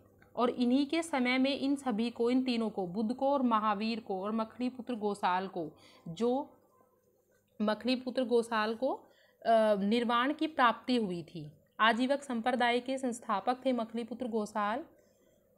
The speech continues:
इन और महात्मा बुद्ध और महावीर स्वामी, इन्हें निर्वाण की प्राप्ति हुई इन्हीं के समय में, अजातशत्रु के समय में।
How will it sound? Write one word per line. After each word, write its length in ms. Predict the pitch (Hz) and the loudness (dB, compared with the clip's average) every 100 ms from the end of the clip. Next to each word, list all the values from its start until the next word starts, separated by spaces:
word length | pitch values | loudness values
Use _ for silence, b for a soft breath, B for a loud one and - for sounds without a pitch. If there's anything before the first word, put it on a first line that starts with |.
| _ _ - | _ _ -2
इन 180 | 262 320 - - - | 0 0 -6 -12 0
और 160 | 240 | 0
महात्मा 600 | 208 226 233 226 220 262 | 2 2 4 2 2 0
बुद्ध 220 | 240 262 285 | 2 2 4
और 100 | 269 | 4
महावीर 460 | 220 214 196 233 | 2 0 0 -2
स्वामी, 380 | 233 226 175 175 | -2 -2 -2 -6
इन्हें 320 | 185 233 285 | -2 0 4
निर्वाण 360 | 262 226 220 220 | 4 2 0 0
की 120 | 262 | 0
प्राप्ति 340 | 254 220 - | 2 0 0
हुई 140 | 247 262 | 0 2
इन्हीं 200 | 226 214 | 2 0
के 140 | 214 | -4
समय 280 | - 175 165 | -4 -8 -8
में, 200 | 151 151 - | -10 -8 -6
अजातशत्रु 640 | 196 214 240 214 - 190 | 0 2 2 -4 -6 -4
के 120 | 247 | -4
समय 320 | 247 180 160 | -4 -6 -6
में। 160 | 151 | -10